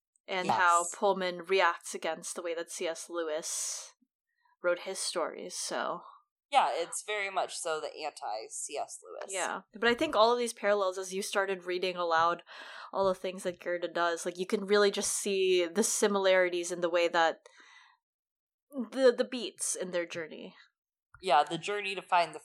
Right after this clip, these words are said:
Speaker 2: friend that's not even a friend anymore.
Speaker 1: Yeah, though I still think that, like, who is gonna guess the word eternity from random, like, who knows how big these ice shards were? I'm
Speaker 2: Uh, actually, they were shattered into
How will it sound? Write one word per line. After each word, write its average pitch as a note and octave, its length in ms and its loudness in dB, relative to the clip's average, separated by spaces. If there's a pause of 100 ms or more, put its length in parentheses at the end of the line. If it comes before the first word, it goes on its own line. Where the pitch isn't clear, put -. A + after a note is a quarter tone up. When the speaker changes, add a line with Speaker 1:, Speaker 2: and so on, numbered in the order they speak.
Speaker 2:
friend D#3 380 2
that's - 360 -6
not C#3+ 220 0
even C#3+ 180 -8
a C#3 60 -6
friend B2 340 -6
anymore. B2+ 500 -12 (180)
Speaker 1:
Yeah, F3 320 -8 (140)
though A3 100 0
I A#3+ 60 2
still D4+ 220 2
think D4+ 240 -2
that, A#3 200 -2
like, F#3+ 340 0 (180)
who A#3+ 120 -2
is B3 120 -4
gonna A#3 200 -2
guess G3+ 260 -4
the G3+ 100 -6
word F#3 200 -4
eternity F3 600 -8
from E3+ 220 -16
random, E3 340 -8
like, D#3 280 -4 (240)
who A#3+ 120 -8
knows A3+ 200 -4
how G#3+ 100 -2
big E3+ 220 -8
these D#3+ 160 -12
ice - 180 -10
shards - 340 -12
were? C#3 260 -14 (340)
I'm G3 300 -8 (680)
Speaker 2:
Uh, G3+ 260 8 (140)
actually, G#3+ 280 0
they F#3+ 140 -6
were F#3+ 100 -8
shattered F#3 420 -2
into E3 260 -18